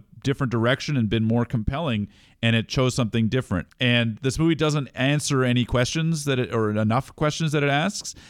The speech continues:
and the questions that it asks also aren't that interesting. So by the time it's over, it's like an hour forty-five of movies that, of a movie that to me has no weight, has no credibility, and has no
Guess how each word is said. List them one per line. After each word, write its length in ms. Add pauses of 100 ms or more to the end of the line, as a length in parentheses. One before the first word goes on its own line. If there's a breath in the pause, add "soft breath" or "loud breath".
(120 loud breath)
and 180
the 60
questions 340
that 120
it 40
asks 280
also 360
aren't 180
that 120
interesting. 520
So 140
by 120
the 60
time 240
it's 100
over, 240
it's 140
like 120
an 80
hour 240
forty-five 1800
of 360 (240)
movies 340
that, 200
of 260
a 60
movie 220
that 580
to 100
me 180
has 220
no 180
weight, 400
has 180
no 140
credibility, 840 (320 loud breath)
and 160
has 300
no 460